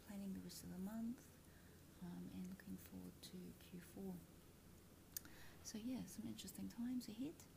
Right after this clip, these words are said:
and, um, it's short and sweet today, people. Um, thanks for tuning in, and we'll see you again tomorrow.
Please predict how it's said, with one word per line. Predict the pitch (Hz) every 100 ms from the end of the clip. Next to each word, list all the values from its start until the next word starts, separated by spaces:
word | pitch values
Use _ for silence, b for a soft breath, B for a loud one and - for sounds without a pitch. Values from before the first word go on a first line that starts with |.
| - - -
and, | 214 214 220 -
um, | 208 208 240
it's | - -
short | 254 269
and | 202
sweet | - 233 -
today, | 214 208 202
people. | 226 277 311 302 - - - - - -
Um, | 190 196 196 196 -
thanks | 233 -
for | -
tuning | - 208 202 208
in, | 247 262 269 - 208
and | 202 202 202 -
we'll | 196
see | 190 185
you | 180 180
again | 180 175
tomorrow. | - 175 175 170